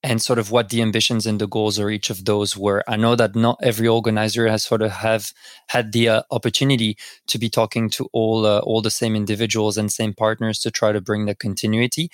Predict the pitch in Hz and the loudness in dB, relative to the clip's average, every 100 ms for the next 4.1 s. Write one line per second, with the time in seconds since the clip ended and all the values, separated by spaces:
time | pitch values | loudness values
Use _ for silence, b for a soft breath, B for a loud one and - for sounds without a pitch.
0 | B 113 110 110 117 - 110 107 101 120 | B -4 -2 0 0 0 2 0 0 0
1 | 117 - 107 113 127 107 104 107 107 120 | 0 -2 -2 2 2 2 0 -2 0 -2
2 | 120 104 98 110 - 113 107 - 110 110 | -2 -4 -4 -4 0 0 0 0 0 2
3 | 113 117 113 - 117 117 113 107 - 113 | 2 2 0 -2 -2 0 2 0 2 2
4 | 107 | 2